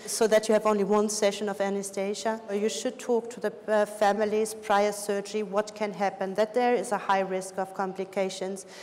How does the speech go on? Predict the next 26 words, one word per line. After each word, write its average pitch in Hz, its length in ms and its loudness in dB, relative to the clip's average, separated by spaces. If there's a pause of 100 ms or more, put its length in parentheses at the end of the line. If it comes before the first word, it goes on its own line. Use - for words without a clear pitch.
(160)
and 226 200 4 (400)
especially 233 600 0 (180)
what 226 260 2
to 226 140 -4
do 226 480 -2
when 226 220 2
there 185 160 2
is 180 120 -4
any 185 200 -4
problem. 185 520 -4
So 220 320 2 (460)
if 240 320 4
the 233 100 4
patient 220 600 4
cannot 214 360 2
be 214 100 2
extubated, 185 840 0
are 233 260 6
the 233 140 -2
parents 214 840 0
allowed 202 580 6
that 196 200 0
a 196 40 -6
tracheostomy 196 1000 0
is 185 180 -8
made? 175 280 -4